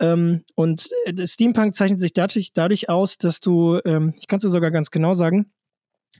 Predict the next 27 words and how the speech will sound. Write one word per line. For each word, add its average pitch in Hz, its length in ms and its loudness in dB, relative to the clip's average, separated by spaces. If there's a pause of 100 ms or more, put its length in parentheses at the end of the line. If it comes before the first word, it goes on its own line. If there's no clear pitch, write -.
(100)
sechzig 185 580 -2
Prozent 180 540 -2 (140)
Retro 202 800 0
und 185 260 -2 (120)
vierzig - 580 -4
Prozent 175 460 -2
moderne 165 540 2
Elemente 147 500 -2
in 151 100 -2
allem 147 240 -4
unterbringst. 160 680 -6 (640)
Das 170 140 -2
heißt, 175 220 0
du 185 40 2
hast 180 180 0
quasi 175 480 2
sechzig 214 400 -2
Prozent 190 460 -2
so - 220 0
alte 208 380 2
Elemente, 190 540 2
alte 160 300 -2
Dampfkessel 165 1200 0
und 165 320 -2
Boote 170 600 2
und 160 160 -2
Schiffe 277 560 -2